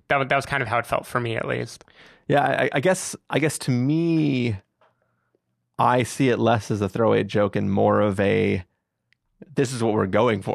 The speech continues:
Speaker 2: right? Like, th-, this, this is not, sorry, this, this is, like,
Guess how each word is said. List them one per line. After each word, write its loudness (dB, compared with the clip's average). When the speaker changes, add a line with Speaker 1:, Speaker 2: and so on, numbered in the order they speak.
Speaker 2:
right? 4
Like, 2
th-, -2
this, 0
this -2
is -8
not, -2
sorry, -4
this, 0
this 0
is, 0
like, 2